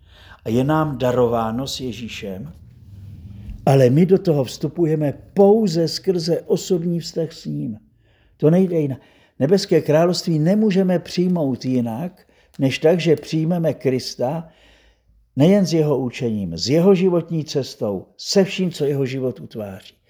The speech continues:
Že si nebudeme vybírat, co z toho Pána Ježíše jako přijmu, jo? Že já budu dělat zázraky uzdravení, jo?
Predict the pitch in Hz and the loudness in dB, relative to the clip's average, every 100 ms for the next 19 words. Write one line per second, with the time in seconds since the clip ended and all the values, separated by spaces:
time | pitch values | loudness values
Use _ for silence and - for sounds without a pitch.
0 | - - - 156 208 214 202 190 165 151 | -20 -10 -2 2 4 4 4 2 2 0
1 | 131 127 123 123 101 110 143 - - _ | 0 -2 0 0 -2 -4 -10 -20 -20 _
2 | 151 135 160 147 147 135 135 131 123 123 | -10 -6 -4 -4 -4 -4 -2 -2 -2 -6
3 | 123 131 120 117 139 123 - - _ _ | -6 -2 -2 -2 -4 -4 -8 -20 _ _
4 | 110 - - 107 101 104 127 202 - _ | -20 -8 0 2 2 2 0 -2 -10 _
5 | - 104 131 185 - _ _ - 120 120 | -8 -2 -2 -4 -10 _ _ -6 -2 0
6 | - 131 139 135 135 120 120 107 104 110 | 0 0 0 0 -4 -2 -2 -2 -4 -4
7 | 107 107 - 101 87 95 87 82 80 98 | -4 -10 -12 -14 -12 -12 -12 -14 -18 -16
8 | 135 | -16